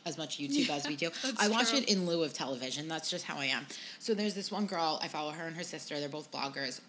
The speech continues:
Speaker 1: One has a morganite ring. So, um, it's, like, a pink stone,
Speaker 2: Mm-hmm.
Speaker 1: which I think is actually really beautiful with, like, rose gold.
Speaker 2: Yeah.
Speaker 1: And the other sister has a moissanite, which looks just like a diamond, and it's fucking humongous.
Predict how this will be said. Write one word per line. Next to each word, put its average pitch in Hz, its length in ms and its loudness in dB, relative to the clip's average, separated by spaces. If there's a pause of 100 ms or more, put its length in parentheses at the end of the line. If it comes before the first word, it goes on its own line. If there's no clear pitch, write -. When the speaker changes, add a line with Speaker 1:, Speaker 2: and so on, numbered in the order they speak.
Speaker 1:
One 160 200 -4
has 190 200 -2
a 175 60 -2
morganite 165 640 -2
ring. 139 280 -4 (300)
So, 160 460 0 (180)
um, 151 320 -2
it's, 175 180 -4
like, 160 160 -4
a - 60 -8
pink 180 280 -2
stone, 160 440 0
Speaker 2:
Mm-hmm. 240 320 2
Speaker 1:
which 180 180 0
I 180 80 2
think 165 180 -2
is 151 80 -2
actually 151 300 0
really 151 220 0
beautiful 175 520 0
with, 170 120 -2
like, 151 180 -2
rose 156 300 0
gold. 165 380 0
Speaker 2:
Yeah. 269 140 -2 (340)
Speaker 1:
And 165 280 0 (120)
the 170 180 -8
other 233 340 2
sister 147 640 -2 (220)
has 165 440 0
a 151 120 0
moissanite, 165 720 2 (120)
which 175 200 -4
looks 175 360 -4 (200)
just 214 320 2
like 190 200 2
a 180 40 0
diamond, 151 600 -2 (500)
and 175 180 0
it's - 240 -4 (140)
fucking 226 600 0 (100)
humongous. 175 840 -2